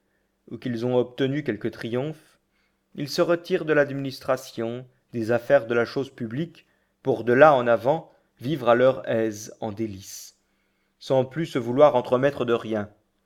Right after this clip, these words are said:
Mais au contraire, Caton n'abandonna jamais l'exercice de la vertu, mais tout aussi que ceux qui ne font que commencer à venir au monde et qui sont,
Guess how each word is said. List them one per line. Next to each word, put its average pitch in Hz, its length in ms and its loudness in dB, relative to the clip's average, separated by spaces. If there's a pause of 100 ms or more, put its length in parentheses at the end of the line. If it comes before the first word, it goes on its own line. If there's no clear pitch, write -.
(580)
Mais 147 80 0
au 170 100 2
contraire, 147 640 -2 (440)
Caton 156 400 2
n'abandonna 131 640 6
jamais 185 420 4
l'exercice 127 580 -2
de 127 80 4
la 117 120 4
vertu, 117 520 -8 (720)
mais 117 120 -4
tout 180 280 -4
aussi 151 340 0
que 135 120 -2
ceux 139 380 -2 (320)
qui 127 100 -12
ne 113 120 -4
font 127 240 -6
que 107 120 -12
commencer 143 480 2
à 127 80 8
venir 110 320 0
au 113 80 0
monde 123 420 -4
et - 120 -10
qui - 140 -20
sont, 139 320 -6